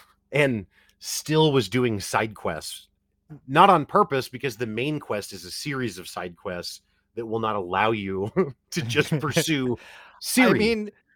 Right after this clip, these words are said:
Speaker 2: to be fair, I believe that the, the, like, Witcher Three is, like, a hundred and twenty hour game, like, minimum.
Speaker 1: Yes, I
Speaker 2: Like,
Speaker 1: think you
Speaker 2: it's,
Speaker 1: are correct.
Speaker 2: it's not a, it's not a, if you ditch all the side quests, you get through the main story in twenty hours. Like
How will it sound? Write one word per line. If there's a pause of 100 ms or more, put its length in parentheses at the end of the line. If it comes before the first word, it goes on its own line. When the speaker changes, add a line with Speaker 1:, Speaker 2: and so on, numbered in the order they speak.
Speaker 2:
to
be
fair, (300)
I
believe
that (100)
the, (120)
the, (300)
like,
Witcher
Three
is,
like,
a
hundred
and
twenty
hour
game,
like,
minimum. (800)
Speaker 1:
Yes,
I
Speaker 2:
Like,
Speaker 1:
think
you
Speaker 2:
it's,
Speaker 1:
are
correct.
Speaker 2:
it's
not
a,
it's
not
a,
if
you
ditch
all
the
side
quests,
you
get
through
the
main
story
in
twenty
hours.
Like